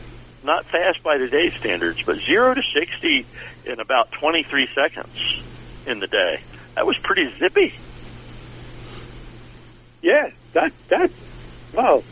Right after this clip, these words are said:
Speaker 2: You're a classy guy for a guy from Virginia. That, that's pretty good. You have good taste in cars. I'm really impressed.
Speaker 1: <laughs>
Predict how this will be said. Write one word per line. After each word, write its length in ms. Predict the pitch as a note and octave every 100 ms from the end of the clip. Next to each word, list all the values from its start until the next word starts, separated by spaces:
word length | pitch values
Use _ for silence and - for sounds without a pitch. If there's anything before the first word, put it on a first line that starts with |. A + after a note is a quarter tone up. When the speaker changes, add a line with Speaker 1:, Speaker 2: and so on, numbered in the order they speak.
| - - - - - - - - -
Speaker 2:
You're 180 | C#4
a 40 | C#4
classy 420 | - G#3 G#3 A3
guy 320 | A3+ B3+ D#4
for 160 | - D3
a 40 |
guy 180 | D3 D3+
from 160 | D3+ C#3+
Virginia. 440 | D#3 E3 G#3+ C#3+
That, 220 | - D#3
that's 200 | - -
pretty 200 | - F#3+ F3
good. 260 | C#4 B3
You 100 | D3+
have 140 | E3+ -
good 180 | F#3
taste 260 | - F#3 E3+
in 120 | E3
cars. 360 | - F3 D3+ A2+ -
I'm 120 | D3+
really 240 | F3+ F#3+
impressed. 400 | C3+ - C#3+ G#2+ - - - - - - - - - - G#2
Speaker 1:
<laughs> 80 | G#2